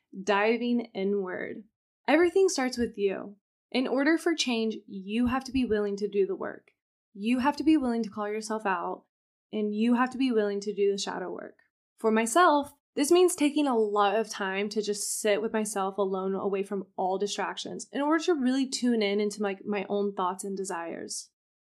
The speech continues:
From there, I will take the time to write out everything I want to change from my current reality. This may include, like, habits,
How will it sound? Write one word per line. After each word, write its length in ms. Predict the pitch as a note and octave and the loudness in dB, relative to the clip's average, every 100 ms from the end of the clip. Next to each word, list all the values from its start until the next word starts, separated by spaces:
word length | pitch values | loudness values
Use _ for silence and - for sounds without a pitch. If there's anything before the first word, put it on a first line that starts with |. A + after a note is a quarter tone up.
| _ | _
From 260 | - G#3 G#3 | 0 2 4
there, 440 | A#3 A3+ F3+ G3+ - | 6 4 2 -6 -2
I 60 | G#3+ | -2
will 100 | A#3 | 0
take 220 | B3+ C4 | -2 -2
the 60 | |
time 300 | D4+ B3+ A#3+ A#3 | -2 0 0 0
to 300 | A#3 G#3 F#3+ | 0 0 -2
write 720 | F#3 F#3 F#3+ G3+ A3+ D#4 D#4+ - | -4 -8 -2 2 4 4 2 -2
out 380 | G#3+ G#3+ G#3 G3+ _ A3+ | 2 4 4 0 _ -2
everything 720 | A#3 A#3+ B3 D4+ D4 A#3+ G#3+ | 0 0 0 0 0 -2 0
I 100 | G3+ | -2
want 180 | G#3 G3+ | -2 -4
to 100 | G#3+ | -6
change 360 | - G#3 G3 | -4 -4 -4
from 100 | G#3 | -2
my 120 | G3+ G3 | -4 -4
current 340 | - G3+ G3 | -4 -4 -2
reality. 600 | G3+ F3 E3+ - - A3 - _ _ _ - | -2 -2 -6 -8 -10 -12 -18 _ _ _ 0
This 140 | D4 | 4
may 140 | F4 F4 | 4 4
include, 400 | E4 C4+ B3 G#3+ | 4 4 4 2
like, 220 | F#3 - - | 0 -6 0
habits, 760 | A#3 A#3+ B3 A#3+ A#3+ - - | 4 6 4 2 -2 -6 -10